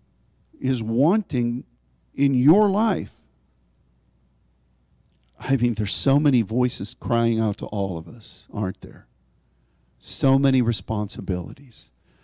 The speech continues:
so many things. And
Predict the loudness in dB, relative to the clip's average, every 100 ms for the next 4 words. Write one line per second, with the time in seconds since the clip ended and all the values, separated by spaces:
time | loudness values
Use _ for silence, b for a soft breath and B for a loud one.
0 | _ _ -8 -4 2 4 4 2 2 0
1 | -4 -6 -10 -16 -20 -20 _ _ _ _
2 | _ _ _ _ _ _ _ _ -2 0
3 | 0 -4 -10